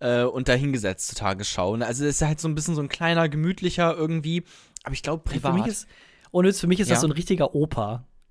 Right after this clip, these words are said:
Speaker 1: Ja, aber
Speaker 2: Also
Speaker 1: ich glaub,
Speaker 2: so ein
Speaker 1: du
Speaker 2: richtiger Opa.
Speaker 1: Der
Speaker 2: Einfach
Speaker 1: hat
Speaker 2: so,
Speaker 1: doch s-,
Speaker 2: der
Speaker 1: ja.
Speaker 2: gibt einem dann auch
Speaker 1: Ja.
Speaker 2: immer so fünf Euro einfach so, so, „Hey, aber sag das nicht den Eltern“,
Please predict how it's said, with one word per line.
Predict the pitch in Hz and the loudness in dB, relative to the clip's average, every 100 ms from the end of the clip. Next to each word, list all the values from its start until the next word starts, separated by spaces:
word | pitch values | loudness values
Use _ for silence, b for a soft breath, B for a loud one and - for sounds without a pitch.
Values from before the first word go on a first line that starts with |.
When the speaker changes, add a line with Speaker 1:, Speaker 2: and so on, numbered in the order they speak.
| - _ - | -20 _ -2
Speaker 1:
Ja, | 143 | 2
aber | 156 | 4
Speaker 2:
Also | |
Speaker 1:
ich | 180 | 4
glaub, | 185 | 6
Speaker 2:
so | |
ein | 196 | 6
Speaker 1:
du | 185 | 4
Speaker 2:
richtiger | 311 233 226 - 208 | 0 -2 -4 -2 2
Opa. | 220 - 110 104 | 2 2 -4 0
Speaker 1:
Der | 143 | 2
Speaker 2:
Einfach | 180 | 4
Speaker 1:
hat | 190 | 6
Speaker 2:
so, | 190 | 4
Speaker 1:
doch | |
s-, | 185 - - | 4 -4 2
Speaker 2:
der | |
Speaker 1:
ja. | 156 | 4
Speaker 2:
gibt | 214 185 | 4 6
einem | 180 | 6
dann | 185 | 8
auch | 165 | 6
Speaker 1:
Ja. | 180 | 6
Speaker 2:
immer | 175 | 6
so | 165 | 6
fünf | - 170 - | 4 2 2
Euro | 214 269 247 208 | 6 6 8 6
einfach | 214 214 | 6 4
so, | 190 214 | 2 0
so, | 190 160 | 0 2
„Hey, | 156 156 | 2 6
aber | 147 | 6
sag | 151 | 4
das | - 160 | 2 2
nicht | 170 - | 2 0
den | 143 | -4
Eltern“, | 170 214 233 220 214 220 | 0 2 2 2 2 2